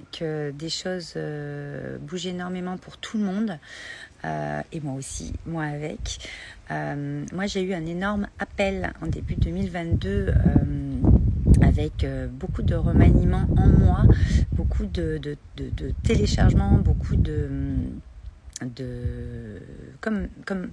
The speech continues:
un saut quantique, un peu comme des sauts quantiques. Euh, j'ai, j'ai pas arrêté d'en faire, en fait, euh, ces derniers mois. Ça, l'année deux mille vingt-deux, pour moi, est vraiment, euh, <laughs> l'année des sauts quantiques. Euh, mais les sauts quantiques, c'est juste magnifique, mais il faut aussi savoir, euh,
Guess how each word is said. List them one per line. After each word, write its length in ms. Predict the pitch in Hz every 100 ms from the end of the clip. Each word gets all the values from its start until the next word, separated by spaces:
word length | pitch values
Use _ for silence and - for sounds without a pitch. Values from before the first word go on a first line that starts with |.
| -
un 80 | 170
saut 180 | - -
quantique, 540 | 170 160 - 180 -
un 100 | 143
peu 200 | - 147
comme 200 | - 139
des 100 | 135
sauts 160 | - -
quantiques. 500 | 139 131 - - 139
Euh, 220 | 123 -
j'ai, 180 | - -
j'ai 160 | -
pas 120 | 143 180
arrêté 260 | 180 -
d'en 140 | 143 135
faire, 260 | - -
en 40 | 139
fait, 320 | - - -
euh, 120 | - -
ces 200 | - -
derniers 280 | 147 156 156
mois. 260 | 147 147 185
Ça, 160 | - - - -
l'année 180 | - 151
deux 120 | 147
mille 140 | 165 165
vingt-deux, 240 | 160 170
pour 160 | - 156
moi, 100 | 165
est 40 |
vraiment, 440 | 143 147 151 175 180
euh, 120 | 151 - - - 190
<laughs> 80 |
l'année 300 | 220 226 302
des 100 | 247
sauts 220 | - 254 294
quantiques. 600 | 233 220 - 247 - 180 156 294 - - - 196 - 170
Euh, 200 | 156 156
mais 100 | 170
les 100 | 165
sauts 120 | -
quantiques, 320 | 196 185 175
c'est 160 | - 156
juste 300 | 160 - 180
magnifique, 580 | 175 180 170 208 - 175
mais 200 | 156 156
il 100 | 160
faut 160 | - 147
aussi 240 | 147 -
savoir, 460 | - 165 156 160
euh, 120 | 160